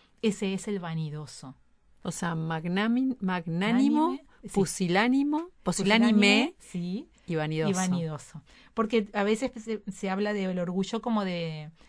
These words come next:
Speaker 1: de vanidad, ¿no? Ese, "Ay, te-, es tan orgulloso, siempre anda por ahí, eh, mostrándose". Bueno, eso tal vez es, esa persona es vanidosa, porque orgullosa, eh, este, no siempre se ve que la persona es orgullosa,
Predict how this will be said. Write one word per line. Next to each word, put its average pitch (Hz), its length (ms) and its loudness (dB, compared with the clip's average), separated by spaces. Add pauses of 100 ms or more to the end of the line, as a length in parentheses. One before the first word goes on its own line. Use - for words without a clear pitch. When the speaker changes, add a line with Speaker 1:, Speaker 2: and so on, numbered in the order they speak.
(140)
Speaker 1:
de 180 100 -4
vanidad, 160 520 -2
¿no? 160 300 -8
Ese, 170 240 -6
"Ay, 196 160 0
te-, 202 80 -6
es - 140 -12
tan 214 160 -2
orgulloso, 196 640 -6
siempre 190 320 -8
anda 185 240 -4
por 160 160 -12
ahí, 175 360 -6 (440)
eh, 165 180 -12
mostrándose". 180 800 -6
Bueno, 190 400 -2
eso 220 200 -8
tal 190 200 -6
vez 202 240 -6
es, 220 180 -6
esa 202 280 -8
persona 196 320 -6
es 190 80 -2
vanidosa, 165 760 -6 (520)
porque 170 340 -6
orgullosa, 240 1200 -4
eh, 202 220 -6
este, 180 360 -8
no 185 200 -2
siempre 226 340 -6
se 160 200 -8
ve 240 240 -4
que 165 100 -8
la 156 100 -6
persona 160 380 -8
es - 140 -16
orgullosa, 143 680 -14